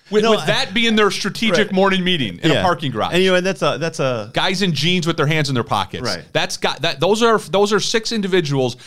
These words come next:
Speaker 1: that are getting ready to overthrow the United States government.
Speaker 2: Right. Yeah.
Speaker 1: In, in, in an hour.
Speaker 2: Right.
Speaker 1: In an hour from that picture, they're
Speaker 2: Yeah. Again,
Speaker 1: Well, she's got her
Speaker 2: very
Speaker 1: purse.
Speaker 2: strategic. I'm just,
Speaker 1: What's in
Speaker 2: well,
Speaker 1: her purse?
Speaker 2: exactly.
Speaker 1: An A R fifteen?
Speaker 2: Right. Yeah. Very strategic looking
Speaker 1: It's a great
Speaker 2: kind
Speaker 1: point.
Speaker 2: of get together. Right.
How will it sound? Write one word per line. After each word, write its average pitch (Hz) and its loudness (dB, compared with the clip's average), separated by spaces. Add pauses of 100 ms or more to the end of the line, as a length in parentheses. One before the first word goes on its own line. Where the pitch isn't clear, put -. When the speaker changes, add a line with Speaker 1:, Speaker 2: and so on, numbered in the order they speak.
(120)
Speaker 1:
that 151 0
are 139 4
getting 160 0
ready 151 2
to 131 -2
overthrow 139 0
the 120 0
United 123 -2
States - -4
government. 95 -4
Speaker 2:
Right. - -20 (220)
Yeah. 87 -8 (240)
Speaker 1:
In, 160 0
in, 165 0
in 165 -2
an 156 0
hour. 123 -2
Speaker 2:
Right. 85 -6
Speaker 1:
In 165 0
an 180 2
hour 247 4
from 214 0
that 208 0
picture, 160 0
they're 151 2
Speaker 2:
Yeah. 123 0 (120)
Again, 131 -2 (120)
Speaker 1:
Well, 220 -2
she's 262 -2
got 339 4
her 349 4
Speaker 2:
very - 2
Speaker 1:
purse. 349 2
Speaker 2:
strategic. 143 -2
I'm 165 2
just, 226 -4
Speaker 1:
What's 311 0
in 330 0
Speaker 2:
well, 311 4
Speaker 1:
her 233 -2
purse? 269 2
Speaker 2:
exactly. 151 0
Speaker 1:
An 190 4
A 196 4
R 190 2
fifteen? 226 -2
Speaker 2:
Right. 147 -2 (500)
Yeah. 95 -4
Very 117 -2
strategic 107 -8
looking 85 -6
Speaker 1:
It's 76 -12
a 160 -14
great 202 -4
Speaker 2:
kind 107 -6
Speaker 1:
point. 87 -4
Speaker 2:
of - -16
get 92 -10
together. 73 -10 (240)
Right. 95 -6